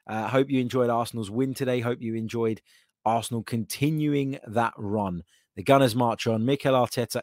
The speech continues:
is building something at this club. There is a good feeling around it. Was it an amazing performance today? Was it faultless? No, it wasn't. Um, but we did enough to win the game. We got a little bit of the rub of the green when it came to,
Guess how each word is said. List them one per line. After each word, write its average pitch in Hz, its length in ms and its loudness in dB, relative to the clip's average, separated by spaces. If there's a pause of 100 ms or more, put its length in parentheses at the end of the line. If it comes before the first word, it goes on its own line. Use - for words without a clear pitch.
is 160 220 6
building 110 360 0
something 95 360 -8
at 82 80 -10
this 87 140 -12
club. 87 240 -8
There 107 180 0
is 165 120 6
a 156 40 4
good 123 220 0
feeling 90 360 -6 (460)
around 98 340 -4
it. 113 140 -2
Was 143 200 6
it 139 120 4 (520)
an 127 120 2
amazing 143 520 4
performance 147 500 -2
today? 147 360 2
Was 139 180 -2
it 147 120 -4 (220)
faultless? 165 540 4
No, 139 200 -4
it 87 120 -6
wasn't. 90 400 -10 (500)
Um, 107 520 0 (100)
but 139 220 12 (760)
we 117 160 2
did 160 200 8
enough 147 340 4
to 123 100 -2
win 113 200 -2
the 104 100 -4
game. 98 400 -2
We 101 140 -4
got 156 280 6
a 135 40 4
little 131 200 2
bit 113 140 -4
of 101 40 -6
the 101 100 -2
rub 101 180 -2
of 95 60 -6
the 92 80 -4
green 95 240 -2
when 90 120 -4
it 92 80 -10
came 98 300 -2
to, 92 260 -4